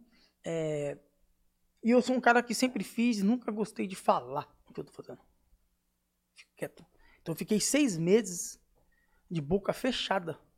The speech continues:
porque era um contrato que eu assinei pra sair ela lá,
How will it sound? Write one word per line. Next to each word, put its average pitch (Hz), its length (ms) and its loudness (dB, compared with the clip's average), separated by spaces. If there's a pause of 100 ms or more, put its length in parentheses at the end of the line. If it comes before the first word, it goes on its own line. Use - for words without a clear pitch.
(340)
porque 156 240 -8
era 160 100 0
um 160 60 -2
contrato 196 580 -2 (760)
que - 60 -10
eu 147 40 -6
assinei 147 500 -6 (680)
pra - 120 -6
sair 147 380 -4
ela 143 160 -4
lá, 147 260 -4